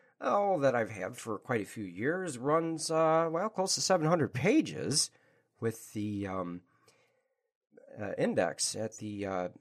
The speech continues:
end of the book. So it's a, it's a long read, but it's a very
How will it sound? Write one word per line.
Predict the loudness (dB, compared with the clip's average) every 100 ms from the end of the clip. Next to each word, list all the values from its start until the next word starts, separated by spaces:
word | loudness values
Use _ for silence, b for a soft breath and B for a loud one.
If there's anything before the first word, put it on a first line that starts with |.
| _
end | -8 -8
of |
the | 0
book. | 6 6 6
So | 4 4 4
it's | 4 0 0
a, | 0 -2 -6 _ _
it's | -2 2
a | 4
long | 6 6 6
read, | 4 0 2
but | 2 2
it's | 2
a | 0
very | -2 0 4 4 4 2